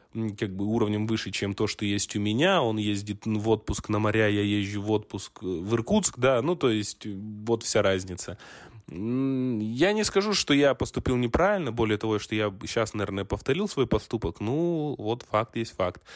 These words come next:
То есть, допустим, какой-нибудь майнинг стоило всегда рассматривать как пассивный источник дохода, но мне было страшно в это залазить. Потому что я вырос в сем-, м, вообще, я думаю, что все люди, вот, кто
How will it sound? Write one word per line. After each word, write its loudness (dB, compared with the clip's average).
То -2
есть, 0
допустим, 0
какой-нибудь 0
майнинг 2
стоило 2
всегда 0
рассматривать 0
как -6
пассивный 0
источник -4
дохода, 0
но 4
мне 2
было 4
страшно -2
в -4
это -8
залазить. -4
Потому 2
что 0
я 6
вырос 2
в -8
сем-, -2
м, -4
вообще, 2
я 4
думаю, 0
что -2
все 2
люди, 2
вот, 4
кто 2